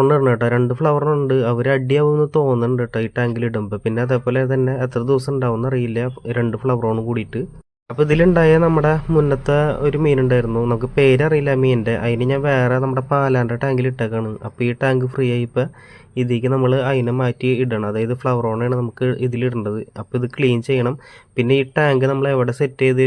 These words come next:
ഇരുന്നിരുന്നതെന്ന് വെച്ചാൽ നമ്മുടെ ടി വിയുടെ തൊട്ടടുത്താണ് വെച്ചിരുന്നത് കേട്ടോ, വീടിൻ്റെ അകത്താണ് ഈ ടാങ്ക് വെച്ചിരുന്നത്.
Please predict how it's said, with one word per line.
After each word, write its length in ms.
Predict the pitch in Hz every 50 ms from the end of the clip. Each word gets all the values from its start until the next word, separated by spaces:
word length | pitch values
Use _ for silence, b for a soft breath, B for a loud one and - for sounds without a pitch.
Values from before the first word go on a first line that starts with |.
| - - 131
ഇരുന്നിരുന്നതെന്ന് 500 | 127 127 123 123 117 117 120 123 123 123
വെച്ചാൽ 240 | 127 123 117 113 117 120
നമ്മുടെ 180 | 123 117 120 120 - -
ടി 80 | 131 127 127 123
വിയുടെ 220 | 120 117 113 117 117 -
തൊട്ടടുത്താണ് 520 | 131 127 - 139 135 131 131 123 123 123 123 127
വെച്ചിരുന്നത് 420 | 127 127 127 113 104 107 104 95
കേട്ടോ, 140 | 98 101 92 92 B B B B B B _ 120
വീടിൻ്റെ 280 | 120 117 117 117 123 131
അകത്താണ് 360 | 131 131 131 - 131 131 127 123
ഈ 40 | 127 131
ടാങ്ക് 200 | 127 120 117 117 123
വെച്ചിരുന്നത്. 440 | 127 127 - 110 107 104 101 101 110